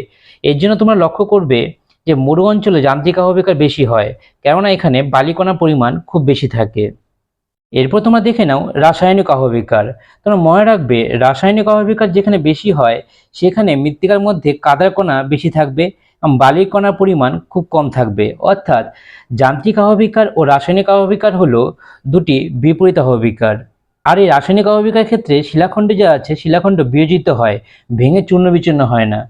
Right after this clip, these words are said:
কিন্তু আমরা যান্ত্রিক আবহবিকার ক্ষেত্রে কি দেখেছিলাম, যে যান্ত্রিক আবহবিকারের ক্ষেত্রে শিলাখণ্ড ভেঙে চূর্ণ বিচূর্ণ হয়ে যায় এবং যেখানে যান্ত্রিক আবহবিকার বেশি লক্ষ্য করা যায়, সেখানে মৃত্তিকার মধ্যে বালিকণার পরিমাণ বেশি থাকে,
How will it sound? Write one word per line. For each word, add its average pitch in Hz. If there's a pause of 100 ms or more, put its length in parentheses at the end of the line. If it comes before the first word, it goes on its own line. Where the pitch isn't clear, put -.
(380)
কিন্তু 185 (200)
আমরা 160
যান্ত্রিক 147
আবহবিকার 190
ক্ষেত্রে 196
কি 196
দেখেছিলাম, 196 (300)
যে 147
যান্ত্রিক 135
আবহবিকারের 196
ক্ষেত্রে 147 (460)
শিলাখণ্ড 180 (500)
ভেঙে 143
চূর্ণ 196
বিচূর্ণ 190
হয়ে 127
যায় 127 (640)
এবং 180
যেখানে 196
যান্ত্রিক 147
আবহবিকার 196
বেশি 151
লক্ষ্য 190
করা 208
যায়, 123 (340)
সেখানে 185
মৃত্তিকার 151
মধ্যে 175 (400)
বালিকণার 170
পরিমাণ 147
বেশি 156
থাকে, 110